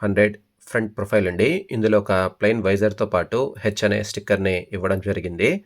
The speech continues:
హెడ్‌లైట్ విషయానికొస్తే హాలోజన్ బల్బ్ టైప్ హెడ్ ల్యాంప్ మరియు బల్బ్ టైప్ టోన్ సిగ్నల్ ల్యాంప్స్‌ని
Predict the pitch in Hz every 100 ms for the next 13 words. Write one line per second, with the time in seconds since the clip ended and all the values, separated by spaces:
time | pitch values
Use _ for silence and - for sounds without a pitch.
0 | _ _ _ - 107 127 123 117 - 110
1 | 104 - 107 101 98 98 104 101 104 95
2 | 90 92 95 98 - 85 90 95 104 -
3 | 92 90 92 90 101 90 87 98 98 -
4 | 92 92 - 82 90 85 80 85 -